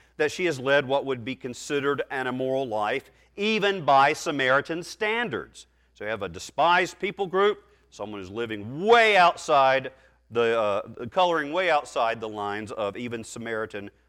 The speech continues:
morality. But Jesus encounters her at the well, and he welcomes her into his sheepfold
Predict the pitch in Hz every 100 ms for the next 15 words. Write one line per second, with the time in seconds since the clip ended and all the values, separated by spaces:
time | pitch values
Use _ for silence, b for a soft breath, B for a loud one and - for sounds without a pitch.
0 | _ 101 110 120 127 110 - 71 _ _
1 | _ _ _ _ _ _ _ 156 127 -
2 | 233 262 226 226 160 147 - 208 240 233
3 | 185 - 151 - 139 123 117 117 107 165
4 | 120 98 110 131 _ _ _ _ 170 175
5 | 196 160 127 180 254 277 180 156 - 151
6 | 160 190 214 233 214 - 196 185 180 b
7 | b 208 220 214 214 - - _ - -
8 | 226 208 180 _ _ - 113 98 87 110
9 | 151